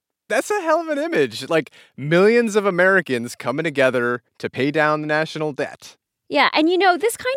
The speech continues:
Speaker 2: of lofty idea has actually inspired people to give money. People like Lila Gardunya. She's the person you heard from at the top of the episode who said she was stoked to donate money. Lila lives near Saint Louis. She's a stay-at-home mother of five who also writes quilt patterns on the side.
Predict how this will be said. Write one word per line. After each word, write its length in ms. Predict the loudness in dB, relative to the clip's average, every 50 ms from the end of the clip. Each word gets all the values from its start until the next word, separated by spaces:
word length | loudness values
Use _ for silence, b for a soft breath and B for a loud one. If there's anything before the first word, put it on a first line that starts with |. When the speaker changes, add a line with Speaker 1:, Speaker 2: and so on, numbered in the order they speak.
| -2
Speaker 2:
of 60 | -2 -2
lofty 580 | -2 0 2 2 2 2 0 -6 -6 -4 -2
idea 320 | -2 -2 -2 -2 -2 -2 -2
has 140 | -4 -6 -4
actually 460 | -2 0 0 -2 -4 -6 -2 -2 0
inspired 460 | 0 -2 -4 -4 -2 0 0 0 -2 -4
people 280 | -10 -10 -6 -6 -6 -4
to 120 | -6 -8
give 240 | -6 -2 -2 -2 -2
money. 480 | -2 -4 -4 -4 -4 -6 -8 -12 -18 b b b b b
People 340 | -12 -8 -4 -2 0 0 2
like 180 | 0 0 -2
Lila 400 | -2 0 2 2 2 2 0 0
Gardunya. 720 | -2 -2 -4 -4 -4 -6 -6 -6 -6 -6 -6 -8 -10 -12 _
She's 240 | -6 0 0 0 2
the 80 | 0 -2
person 320 | -2 -2 -4 -2 -2 -2
you 100 | -2 -2
heard 220 | 0 0 -2 0 0
from 160 | -2 -4 -4
at 80 | -4
the 60 | -6 -8
top 280 | -6 -2 -2 -2 0 0
of 60 | -2
the 140 | -2 -2 -2
episode 500 | -4 -6 -8 -6 -2 -2 0 0 -2 -4
who 100 | -6 -4
said 220 | 0 0 -2 0
she 100 | -2 -4
was 140 | -4 -4 -4
stoked 560 | -6 -8 -6 0 2 4 4 2 2 -4 -12
to 100 | -8 -4
donate 380 | 0 0 0 0 0 -4 -4 -4
money. 400 | -4 -6 -6 -6 -10 -12 -14 B B B B B B B B B 0
Lila 220 | 2 4 4 4
lives 260 | 4 4 4 2 2
near 160 | 0 -2 -2 0
Saint 240 | -2 -2 -4 -2
Louis. 420 | -2 -2 0 0 -2 -2 -4 -6 -8
She's 180 | -8 -6 -4
a 100 | -4 -4
stay-at-home 500 | -4 -2 0 0 0 0 0 -4 -4 -2
mother 260 | -2 -2 0 0 -2 -2
of 80 | -2
five 460 | -4 0 2 2 4 4 2 2 0
who 100 | -2 -2
also 300 | 0 0 0 0 0 -2
writes 260 | -2 -2 -2 -2 -4 -10
quilt 300 | -8 -4 -4 -4 -4 -4
patterns 420 | -4 -4 -2 -2 -4 -6 -6 -8
on 80 | -10 -10
the 80 | -8
side. 400 | -6 -4 -4 -4 -4 -6 -8 -12